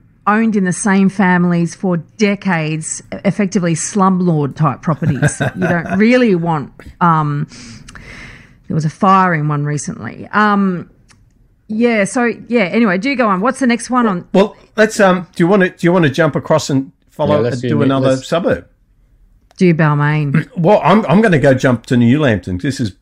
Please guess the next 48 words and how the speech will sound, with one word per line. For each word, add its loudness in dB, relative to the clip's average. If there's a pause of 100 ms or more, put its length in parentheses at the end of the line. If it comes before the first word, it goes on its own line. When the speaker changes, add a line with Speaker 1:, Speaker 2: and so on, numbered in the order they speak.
(140)
Speaker 2:
my 0
Speaker 1:
Okay, 0
Speaker 2:
suburb. -2
Speaker 1:
your, -2
Speaker 2:
Then 0
we, -2
Speaker 1:
your -4
Speaker 2:
then -
Speaker 1:
neck 0
of 0
Speaker 2:
we'll, 0
Speaker 1:
the -6
woods. -10
Speaker 2:
then 0
we'll -2
come -4
back -2
'cause -4 (220)
<laughs> -14
I 2
wanted 4
to -2
talk -2
about, 0
um, 0 (100)
uh, -4 (240)
Coogee. 0 (380)
I -6
wanted 2
to -12
focus 0
on 0
Coogee -2
'cause -4
it's -14
so -2
many 2
apartments -4
that -2
it -12
does 0
create 0
Speaker 1:
Mm. -4
Speaker 2:
a -4
bit -6
of -8
a -8
challenge, -6